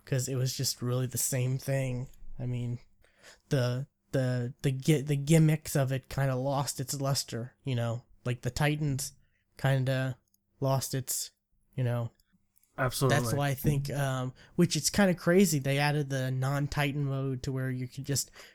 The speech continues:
Speaker 1: you know, it's just regular sh-, shooter, s-, which I think, I think that really,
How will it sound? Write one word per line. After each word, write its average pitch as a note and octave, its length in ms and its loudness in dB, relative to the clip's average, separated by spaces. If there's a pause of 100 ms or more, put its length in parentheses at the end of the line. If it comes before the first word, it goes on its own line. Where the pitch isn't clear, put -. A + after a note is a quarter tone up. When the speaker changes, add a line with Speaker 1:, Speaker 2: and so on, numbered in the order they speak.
(140)
Speaker 1:
you B2+ 100 -4
know, A#2+ 160 -2
it's A#2+ 160 -8
just - 320 -6 (340)
regular A#2+ 520 -2 (420)
sh-, - 80 -20 (220)
shooter, C3 500 -2 (460)
s-, - 260 -14 (100)
which C3 300 -4
I C3 120 -4
think, C#3+ 300 -2 (720)
I C#3 40 -2
think F3+ 300 0
that D#3+ 200 2
really, D3 380 0